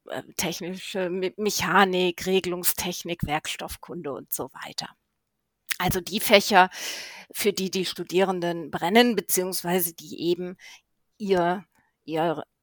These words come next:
ihren Studiengang ausmachen. Ja, und somit ist es meine, ich finde, schöne Aufgabe,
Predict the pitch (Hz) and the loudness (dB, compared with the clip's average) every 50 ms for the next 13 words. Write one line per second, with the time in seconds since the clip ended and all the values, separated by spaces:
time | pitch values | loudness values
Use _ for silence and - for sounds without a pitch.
0 | _ _ - 175 180 165 170 - - - - 196 190 180 170 165 165 160 117 - | _ _ -12 -10 -10 -8 -8 -8 -6 -4 0 0 0 0 0 -2 -2 -4 -6 -8
1 | 160 156 160 - - - 180 147 131 - - - - - - _ _ _ _ _ | -8 -6 -2 0 0 -2 -2 -6 -10 -10 -10 -12 -14 -18 -20 _ _ _ _ _
2 | _ _ _ _ _ _ _ _ _ _ _ _ _ - 233 214 196 175 170 - | _ _ _ _ _ _ _ _ _ _ _ _ _ 8 10 10 10 8 6 0
3 | - - 226 233 247 247 - - - 254 - 247 240 220 - - - - - - | 0 2 4 6 6 4 4 4 2 2 4 2 4 4 2 2 2 0 -2 -6
4 | _ _ _ - - - 220 208 180 180 185 185 180 175 170 165 165 160 - - | _ _ _ -18 -10 -4 2 2 2 4 2 0 0 0 0 0 -4 -6 -8 -12
5 | _ _ _ - 214 - - - 202 185 180 185 180 - - - 190 185 202 208 | _ _ _ -10 -6 -4 -4 -2 -2 -2 -4 -2 -4 -2 0 2 2 2 4 4
6 | - - - - - 285 294 - - - - 143 143 - 320 339 359 | 2 2 2 2 0 -2 -4 -6 -6 -4 -2 0 0 0 -2 -4 -6